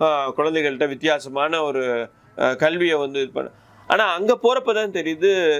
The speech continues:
அஹ், இந்த குழந்தைகளோட ஊட்டச்சத்து குறைவுங்கிறது வந்து பயங்கர பளிச்சுன்னு நம்மள அரையிறாப்புல,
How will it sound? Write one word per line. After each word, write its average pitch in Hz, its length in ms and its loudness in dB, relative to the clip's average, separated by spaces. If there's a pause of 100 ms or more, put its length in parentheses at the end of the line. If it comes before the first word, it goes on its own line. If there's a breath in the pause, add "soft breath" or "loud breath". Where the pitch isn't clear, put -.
அஹ், 135 260 0
இந்த 151 300 -2
குழந்தைகளோட 165 800 0 (300)
ஊட்டச்சத்து 240 540 0
குறைவுங்கிறது 175 760 0
வந்து 165 560 2
பயங்கர 190 680 0
பளிச்சுன்னு 180 840 0 (300 soft breath)
நம்மள 156 240 4
அரையிறாப்புல, 170 640 0